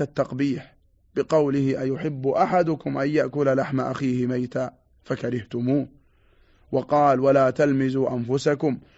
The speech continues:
ولا تنابزوا بالألقاب، بئس الاسم الفسوق بعد الإيمان،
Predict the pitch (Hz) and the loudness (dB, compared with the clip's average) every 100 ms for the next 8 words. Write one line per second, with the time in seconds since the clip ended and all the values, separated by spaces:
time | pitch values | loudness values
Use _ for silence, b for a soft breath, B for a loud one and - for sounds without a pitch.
0 | b b - 165 185 175 170 165 156 156 | b b 6 8 10 8 6 4 4 2
1 | 151 156 151 151 147 139 156 151 123 - | 2 0 0 2 0 4 4 4 2 -6
2 | _ 156 214 185 175 160 - 147 135 131 | _ -2 -2 2 2 2 0 -2 -4 -4
3 | 131 151 135 127 127 123 123 127 123 120 | -4 -2 0 -2 -2 -2 -2 -4 -4 -2
4 | 120 131 170 143 | -2 2 2 0